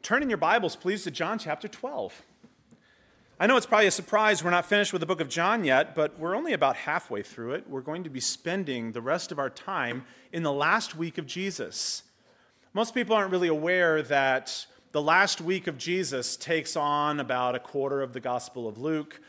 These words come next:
Uh, it takes on about the same amount in the Gospel of Mark, but here in John, it takes on half of the entire gospel message. We already covered Palm Sunday,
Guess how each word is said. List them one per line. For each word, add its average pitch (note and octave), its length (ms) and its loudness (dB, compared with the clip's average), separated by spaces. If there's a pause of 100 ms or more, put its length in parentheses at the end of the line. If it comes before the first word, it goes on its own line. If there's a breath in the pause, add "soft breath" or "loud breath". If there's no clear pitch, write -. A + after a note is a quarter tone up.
(240 loud breath)
Uh, B2+ 160 -2
it A#2+ 80 -6
takes F3+ 220 -4
on E3+ 140 0
about D3 160 2
the C#3+ 60 -4
same D#3+ 280 -2
amount C#3 420 -2
in C3 140 -8
the C3 80 -8
Gospel C3+ 360 -4
of A#2+ 120 -6
Mark, D3+ 320 -2 (240 loud breath)
but B2+ 100 -6
here A#3 220 -6
in C3 120 -4
John, D3 380 -6
it A2 100 -12
takes D3+ 240 -8
on A#2+ 140 -10
half - 560 -4 (140)
of A#2 140 -10
the A#2+ 120 -4
entire A2+ 400 -6
gospel G#2+ 380 -8
message. F#2 580 -12 (800)
We E3 120 4
already F3+ 180 8
covered D3+ 300 2
Palm D3+ 320 -2
Sunday, C#3 560 2